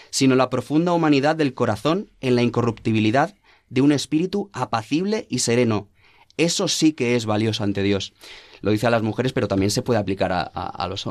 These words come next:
a los hombres, ¿no? En el sentido de no buscamos la belleza, eh, externa, sino, sino la que viene realmente de Dios, esa que no pasa. Hay un,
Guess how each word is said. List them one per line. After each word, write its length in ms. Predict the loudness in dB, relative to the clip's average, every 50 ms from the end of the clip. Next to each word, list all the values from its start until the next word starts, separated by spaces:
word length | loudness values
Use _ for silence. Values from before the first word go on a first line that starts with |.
| -10 -8
a 100 | -6 -6
los 140 | -4 -2 0
hombres, 320 | 0 2 2 0 0 2
¿no? 160 | 2 0 0 -2 -6 -14 -6 -2
En 80 | -2 0
el 80 | 0
sentido 400 | 0 0 0 0 2 2 2 4 4
de 200 | 2 2 0 -2 _ _ _ _ _ _ _ _
no 160 | -6 -4 0 2
buscamos 520 | 2 0 0 0 -2 -2 0 -2 -2 -4
la 100 | -4 -4
belleza, 600 | -2 0 0 -2 -2 0 0 0 2 0 0 -4 -8 _ _ -10
eh, 400 | -6 -4 -2 -2 -2 -4 -6 -8 -8 -8
externa, 560 | -8 -6 -6 -4 -2 -2 0 0 -2 -4 -4
sino, 340 | -4 -4 -2 -2 -2 -4 -4
sino 260 | -4 -4 -2 0 0 0
la 100 | 0 0
que 120 | 0 -2
viene 300 | 0 0 2 0 0 -2 -6
realmente 520 | -6 -2 0 2 4 4 4 4 4 2 0
de 100 | 0 2
Dios, 260 | 2 2 2 2 0
esa 280 | 0 0 0 0 -2 -4 -12 -20 -20 -20 _ _ _ -2
que 100 | 0 0
no 140 | 2 2 0
pasa. 240 | -2 -2 -2 -4
Hay 140 | -6 -6 -4 -4
un, 340 | -4 -4 -6 -6 -8 -10